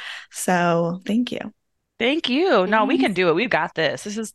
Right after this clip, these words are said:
Speaker 2: twenty twenty-four
Speaker 1: Oh, for
Speaker 2: is
Speaker 1: sure.
Speaker 2: our election, and I'm really excited for it. So thank you for
Speaker 1: Me
Speaker 2: giving me an
Speaker 1: too.
Speaker 2: opportunity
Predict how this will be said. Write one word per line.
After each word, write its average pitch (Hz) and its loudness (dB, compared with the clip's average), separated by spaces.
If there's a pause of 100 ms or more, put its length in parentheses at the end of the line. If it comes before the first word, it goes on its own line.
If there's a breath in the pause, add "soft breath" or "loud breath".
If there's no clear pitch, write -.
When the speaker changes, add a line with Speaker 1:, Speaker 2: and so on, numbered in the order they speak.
Speaker 2:
twenty 285 -2
twenty-four 226 0
Speaker 1:
Oh, 165 2
for 175 2
Speaker 2:
is 165 2
Speaker 1:
sure. 190 0
Speaker 2:
our 156 2
election, 156 -2
and 151 -2
I'm 143 0
really 131 -4
excited - -6
for - -4
it. - -4
So - -2
thank 185 -4
you 190 -8
for 262 -4
Speaker 1:
Me 220 2
Speaker 2:
giving 175 -2
me 165 -2
an - -2
Speaker 1:
too. - 0
Speaker 2:
opportunity 196 -4